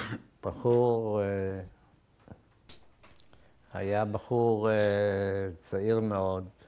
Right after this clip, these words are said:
שבא עם העולים החדשים. והוא היה צעיר ו-, ובלונדיני ונחמד, ואנחנו החלטנו שאת הבחור הזה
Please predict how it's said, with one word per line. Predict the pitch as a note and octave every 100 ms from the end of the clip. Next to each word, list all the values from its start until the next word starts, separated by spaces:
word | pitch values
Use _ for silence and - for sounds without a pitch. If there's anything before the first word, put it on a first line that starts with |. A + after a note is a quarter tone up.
| _ _ - -
שבא | F#2 G2
עם | G2+ G2+ G2
העולים | F#2+ F#2+ F#2 F#2+ F#2 G#2 G2+ G2
החדשים. | G2 G2 F#2 F2+ - D#2+ D#2 F2+ _ _ _ _ _ _ _ _ - F#2+
והוא | F2 F2 F2+ F#2 F#2+ G2
היה | G2+ G#2 G#2 F#2 F#2+ _
צעיר | - - F#2+ G#2 A2+ A2+ G#2
ו-, | G2 G2 F#2+ F#2+ F#2+ F#2 F#2 F2 F2 F#2
ובלונדיני | G2 F#2+ G2+ G#2 G2 A#2 A#2+ A#2 G#2+ G2
ונחמד, | F2+ F#2+ F#2+ - G#2+ A#2+ A2+ G2+ _ _ _ - - - - _ _ _ F#2+
ואנחנו | F#2+ G2 F#2+ F#2 F#2 F#2+ G2 G2 - G#2 G2
החלטנו | - G#2+ F#2+ G#2+
שאת | F2+ G2
הבחור | - F#2+ - A2 A2
הזה | G#2